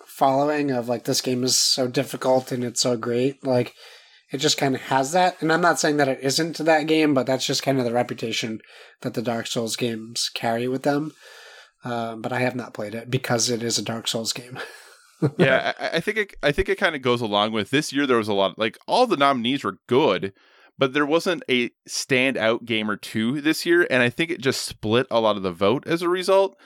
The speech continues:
Speaker 2: And this game is ninety percent, you know, ninety percent of the weighting is on what the critics say. And I think of all of the games here, Sekiro is the game that most consistently scored really well, other than maybe Smash Brothers.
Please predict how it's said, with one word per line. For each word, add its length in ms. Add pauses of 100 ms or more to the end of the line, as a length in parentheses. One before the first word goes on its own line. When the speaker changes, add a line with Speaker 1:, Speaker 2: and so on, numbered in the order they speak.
(300)
Speaker 2:
And 280
this 160
game 200
is 160
ninety 300
percent, 400 (160)
you 120
know, 160
ninety 220
percent 280
of 20
the 80
weighting 240
is 140
on 60
what 160 (100)
the 120
critics 420
say. 340 (480)
And 260
I 120
think 280 (140)
of 180
all 180
of 80
the 60
games 360
here, 240 (220)
Sekiro 560
is 100
the 100
game 220
that 140
most 360
consistently 560
scored 440
really 360
well, 280
other 200
than 160
maybe 180
Smash 300
Brothers. 420